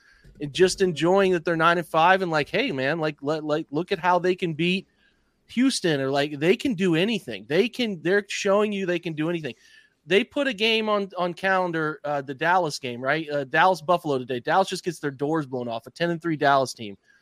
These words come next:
The Browns really only had one of those, and that's because they lost a quarterback minutes before it started. Other than that, they've been in every ball game, every ball game through, uh, large portions of it, right? So, uh, I just,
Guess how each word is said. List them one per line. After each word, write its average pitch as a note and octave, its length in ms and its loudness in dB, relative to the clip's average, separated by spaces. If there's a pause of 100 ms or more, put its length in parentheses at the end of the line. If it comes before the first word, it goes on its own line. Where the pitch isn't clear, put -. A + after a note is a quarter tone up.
(240)
The D#3 80 -4
Browns B3 300 6
really C4+ 200 2
only A3+ 140 4
had G3+ 120 4
one F3 200 4
of C#3 60 2
those, G#2 280 -6
and D3 100 -2
that's F3+ 160 4
because G3 280 2
they F3+ 100 4
lost E3+ 280 4
a D3+ 40 -14
quarterback C#3+ 460 2
minutes D3 260 -2
before D3+ 340 -4
it B2+ 80 -6
started. A#2 420 -2 (500)
Other B3 200 4
than A3 120 0
that, F#3 260 4
they've F3 200 2
been G3 140 4
in E3+ 120 2
every F#3 260 2
ball C#3+ 220 2
game, F2 240 -12 (520)
every G3 260 2
ball G#3 240 4
game D3+ 200 -2
through, D#3 360 -2
uh, C#3 300 0
large E3 400 2
portions E3 460 -4
of G#2+ 160 -8
it, G2 80 -12
right? C#3 300 0
So, C#3+ 380 4 (500)
uh, C#3+ 280 2
I D#3+ 100 0
just, F3 420 -4